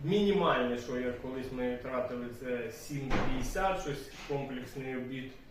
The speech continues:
А взагалі загалом, загалом середня від, е, від одинадцяти, дванадцяти до п'ятнадцяти, шістнадцяти євро. Це з кофем, це з необмеженою кількістю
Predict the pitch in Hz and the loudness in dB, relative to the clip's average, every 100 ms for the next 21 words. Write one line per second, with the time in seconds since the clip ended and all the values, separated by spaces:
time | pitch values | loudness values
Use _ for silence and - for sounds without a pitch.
0 | - - - - - 131 135 143 143 175 | -20 -20 -20 -20 -14 -6 2 2 2 0
1 | 147 143 143 143 139 - 147 135 139 151 | 2 4 6 8 6 0 -2 2 4 4
2 | 143 - 135 147 139 127 120 - - - | 4 0 2 2 2 0 -2 -4 -12 -18
3 | - 127 123 - 139 127 123 123 123 120 | -8 -6 -6 -6 -8 -4 0 0 0 -2
4 | 120 120 120 117 113 113 - - - - | -4 -6 -6 -4 -6 -8 -14 -18 -20 -20
5 | - - 123 120 110 - - - - 117 | -20 -16 -8 -8 -8 -12 -12 -10 -10 -10
6 | 120 139 135 123 - 135 123 135 135 139 | -2 0 0 -4 -8 -8 -4 -2 0 -2
7 | 135 120 110 123 117 120 123 120 120 120 | -2 -6 -8 -8 -8 -6 -2 -2 -2 -6
8 | 120 - - 123 120 127 123 - 117 131 | -10 -16 -10 -8 -6 -4 -6 -6 -12 -12
9 | 110 123 117 - 123 117 110 - - - | -10 -10 -10 -10 -8 -6 -8 -10 -16 -18
10 | - - 262 - - 240 233 208 185 147 | -20 -6 0 0 0 2 2 2 0 -2
11 | - 117 117 113 113 110 104 110 120 117 | -4 -4 -4 -4 -4 -4 -8 -4 -4 -4
12 | 131 127 120 120 120 113 123 117 117 - | -4 -2 -2 -2 -4 -4 -6 -6 -10 -8